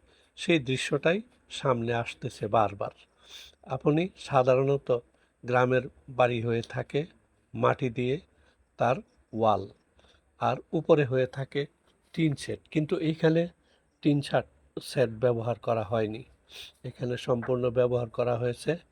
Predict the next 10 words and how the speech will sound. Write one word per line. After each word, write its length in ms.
মৃত্তি-, 600
পোড়ামাটির 640
চারা 400
যাকে 300
বলা 220
হয়। 260
এই 120
চারাটা 440
আদি 340
যুগ 180